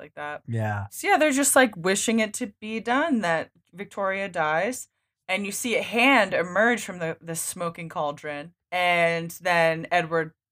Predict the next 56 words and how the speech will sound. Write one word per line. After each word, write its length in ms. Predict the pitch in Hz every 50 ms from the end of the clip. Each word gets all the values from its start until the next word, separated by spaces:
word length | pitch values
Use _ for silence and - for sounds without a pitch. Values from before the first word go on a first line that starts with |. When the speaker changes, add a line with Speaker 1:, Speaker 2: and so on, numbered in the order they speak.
| _ _
Speaker 1:
busts, 580 | 165 143 - 175 175 175 - - - - - _
you 160 | 175 175 196
know, 320 | 175 165 151 147 151 151 - _
busts 240 | 160 170 170 - 180
in 100 | 170 160
there, 220 | 160 160 156 156
like, 320 | 151 147 151 156 165 - -
or 320 | - 185 165 165 156 165 - _ _ - 170 190
appears 440 | - 226 170 - 302 285 262 269 208
in 60 | 240
the 100 | 214 185
doorway, 380 | 175 175 170 170 165 160 160 160
I 40 | 156
Speaker 2:
I 20 |
was 100 | 170 170
like, 120 | 170 175 156
Speaker 1:
guess, 80 | 190
Speaker 2:
"I 20 | 277
don't 140 | 381 453 -
Speaker 1:
with 80 | -
his 80 | 254 180
Speaker 2:
think 20 |
he 60 | -
Speaker 1:
gun 100 | 196 160 156
Speaker 2:
busts 280 | 170 170 160 156 -
Speaker 1:
drawn. 120 | 185 202 202
Speaker 2:
in. 40 | 175
I 80 | 160 160
like 220 | 180 214 226 202
that 80 | - 180
Speaker 1:
Yeah, 140 | 160 254 233
Speaker 2:
he 60 | 226
Speaker 1:
he's 100 | 220 143
Speaker 2:
just 80 | 127 160
Speaker 1:
a, 20 |
Speaker 2:
not," 220 | 165 165 175 175 - - - - -
he's 220 | - 233 349 440 427
very 200 | 415 466 466 440
Speaker 1:
he's 120 | - -
kinda 140 | - 262 226 190
Speaker 2:
confidently 520 | 175 - 262 196 180 165 - - 147 147
Speaker 1:
sneaking 180 | 143 143 139 139
up. 240 | 196 196 180 - -
Speaker 2:
<laughs> 1160 | 349 - - 220 196 180 - 277 - - - 302 - - 277 - - - 240 - - _ _
Speaker 1:
He's 120 | 208 190
pointing 260 | - - 226 233 240 240
the 80 | 240
gun 160 | 220 190 190
at 120 | 190 190 170
them. 200 | 180 180 180 180
He's 240 | - 196 180 170 -
like, 200 | 170 156 156 -
"Enough, 380 | 202 226 269 277 226 - -
not 140 | 196 208 196
another 280 | 185 175 185 165 165 156
word. 420 | 156 170 165 165 165 160 151 156